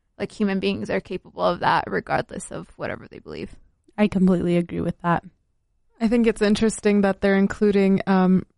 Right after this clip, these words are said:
Speaker 3: religious figures in a science. Um, I mean, if you go even, if after a little bit later than, you know, that period, we start saying, you know, science is against, um,
Speaker 2: Yeah.
Speaker 3: religion. And so we start having all those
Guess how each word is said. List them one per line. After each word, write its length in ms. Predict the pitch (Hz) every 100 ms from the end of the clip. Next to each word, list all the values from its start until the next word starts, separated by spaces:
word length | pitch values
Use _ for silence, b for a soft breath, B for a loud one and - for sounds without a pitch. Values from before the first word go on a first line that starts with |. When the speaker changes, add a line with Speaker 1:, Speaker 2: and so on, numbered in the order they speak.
| -
Speaker 3:
religious 440 | 202 202 190 -
figures 440 | - 190 196 196
in 240 | - - 190
a 200 | 185 185
science. 800 | - - 180 180 190 - - - _ _ -
Um, 440 | 190 185 180 185 _ _ _ _ _ _ _ _ -
I 40 |
mean, 320 | 196 196 196 - _ _ _
if 120 | 196 208
you 60 |
go 140 | 190 202
even, 360 | 196 202 196 -
if 160 | 190 - -
after 280 | 214 - 202
a 60 |
little 140 | 196 214
bit 160 | -
later 360 | 196 202 190 190 - -
than, 400 | 196 185 180 170
you 80 | 180
know, 280 | 175 170 -
that 260 | 190 175 -
period, 340 | 214 196 185
we 100 | 180
start 280 | 190 - 170
saying, 320 | - 196 180
you 60 | 175
know, 120 | 165
science 540 | 175 - 180 180 170 190
is 120 | 180
against, 400 | 180 180 180 - 175 -
um, 380 | 170 165 170 165 _ _
Speaker 2:
Yeah. 180 | 196 196
Speaker 3:
religion. 460 | 196 226 214 208 196
And 160 | 185
so 200 | 185 196 180
we 120 | 180
start 280 | - 190 196
having 220 | 190 185
all 120 | 175
those 340 | 180 196 185